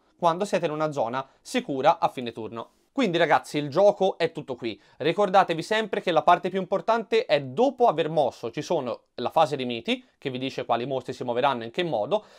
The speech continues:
leggere sempre gli obiettivi che ci avete da fare sulla missione e ricordatevi che per ultimo dovrete sempre combattere il Grande Antico,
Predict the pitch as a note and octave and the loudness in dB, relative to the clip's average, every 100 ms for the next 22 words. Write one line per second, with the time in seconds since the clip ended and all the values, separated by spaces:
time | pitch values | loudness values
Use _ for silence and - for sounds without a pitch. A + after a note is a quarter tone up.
0 | _ D3+ A#3+ F#3+ G#3+ G#3 A#3 E3+ C#3+ A#2+ | _ 2 2 2 -2 0 -2 -2 -4 -4
1 | A2+ D#3 G3+ A3 A3+ E3 C#3+ D3+ G3+ F#3 | -2 0 0 -2 -4 -6 -6 -4 -4 0
2 | E3 - E3+ B2 G3 A3 C#4+ - A#3 A#3+ | 0 2 0 0 -2 -4 -4 -4 0 0
3 | B3 - - G3+ G3+ B3 B3 B3+ A#3+ B3 | 0 -6 -6 0 2 2 0 0 2 0
4 | C4 B3 A3 E3 - B3+ A3 G#3+ B3 A#3 | 0 -4 -2 -2 -2 0 0 -2 -2 0
5 | E3 D#3+ C#3 B3+ B3 G3 G3 F3+ D3 - | 0 -4 -2 -2 -2 -2 -4 0 0 0
6 | C3 C3 F3 G#3 B3 B3 C3+ - G#3 | -4 -4 -4 -2 -4 -4 -2 2 0